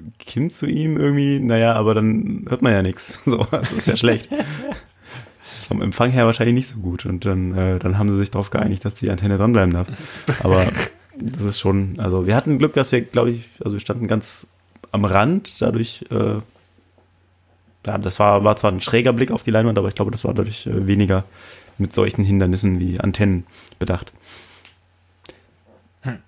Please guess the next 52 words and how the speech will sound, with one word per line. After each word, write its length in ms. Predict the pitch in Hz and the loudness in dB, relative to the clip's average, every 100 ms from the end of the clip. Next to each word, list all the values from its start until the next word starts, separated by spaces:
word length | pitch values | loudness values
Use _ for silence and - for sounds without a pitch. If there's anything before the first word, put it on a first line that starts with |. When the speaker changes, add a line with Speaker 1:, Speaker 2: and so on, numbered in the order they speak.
| - | -4
Speaker 1:
Aber 100 | 107 | 0
die 100 | 131 | 4
hatten 100 | 160 | 4
Speaker 2:
Okay. 100 | 156 | 4
Speaker 1:
auch 40 | 156 | 4
einen 80 | |
sehr 100 | 151 | 4
kleinen, 260 | 147 151 151 | 4 2 4
die 80 | 139 | 2
hatten 120 | 135 | 2
so 80 | 131 | 2
ein, 100 | 123 | 4
so 60 | |
ein 80 | 120 - _ | 2 -2 _
Cabrio, 460 | - 156 127 98 87 | -2 -2 0 0 0
so 80 | 98 | -4
ein 40 | |
Sport-, 500 | - - 117 135 - | -6 -6 -2 -2 -4
sportliches 460 | - - 131 123 - | -4 -2 -2 -6 -8
Cabrio. 340 | 147 127 101 | -6 -2 -2
Das 180 | 104 - | -2 -2
war 220 | 113 113 | -2 -2
halt 200 | 110 104 | -4 -8
auch 120 | - 117 | -6 -2
relativ 260 | 113 110 | -2 -4
flach. 280 | - 131 - | -2 -2 -2
Ich 160 | 95 - - - | -8 -12 -20 0
denke 200 | 117 135 | 0 4
mal, 260 | 135 135 123 | 4 4 2
dass 220 | 123 - | -2 0
dann, 280 | 123 123 120 | 0 0 0
äh, 280 | 117 113 | 0 0
schon 320 | 120 - 117 117 | -2 -4 -4 -4
der 120 | 113 | -4
Kombi 320 | - 117 117 | 0 2 0
vor 220 | 113 117 | 2 0
ihnen 180 | 120 120 | 0 -2
quasi 340 | 113 113 113 | -4 -2 0
mit 160 | 110 135 | 2 4
Antenne 400 | 127 110 123 127 - - - - - - - _ _ _ | 2 4 2 2 -6 -20 -20 -20 -20 -20 -20 _ _ _
irgendwo 540 | 123 131 117 113 113 - - - - - | 4 4 4 4 4 2 -8 -16 -6 -2
<laughs> 720 | - - - - - - - | -2 -6 -20 -20 -20 -20 0
unpraktisch 720 | 123 120 104 98 87 - - | 2 4 2 2 -2 -2 -10
Speaker 2:
Ach 40 | - | -10
so. 60 | - | -2
Speaker 1:
gewesen 360 | 90 90 85 | 0 0 0
ist. 200 | 85 - _ _ _ _ - | -4 -10 _ _ _ _ -18
Speaker 2:
Okay. 380 | - - - - - - - | -14 -12 -14 -18 -20 -20 -10
Äh, 200 | - 123 | 0 0
konnte 300 | 131 180 190 | 2 2 2
man 240 | 180 175 165 | 2 2 2
denn 420 | 160 165 165 | 2 2 0